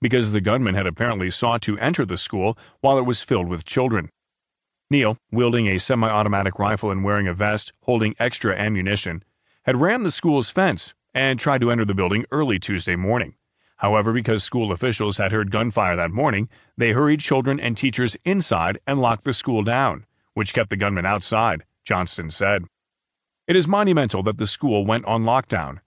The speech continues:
Johnston said Wednesday. "I truly believe we would have had a horrific bloodbath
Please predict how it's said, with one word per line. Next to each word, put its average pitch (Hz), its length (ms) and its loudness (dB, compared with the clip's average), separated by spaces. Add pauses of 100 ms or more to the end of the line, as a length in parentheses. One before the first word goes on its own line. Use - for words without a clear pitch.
Johnston 98 480 -2
said 101 200 -2
Wednesday. 98 460 -2 (380)
"I 151 160 2
truly 170 340 2
believe 113 420 0 (100)
we 131 100 4
would 127 140 4
have 117 120 2
had 120 320 0
a 107 120 0
horrific 120 520 2
bloodbath 101 560 0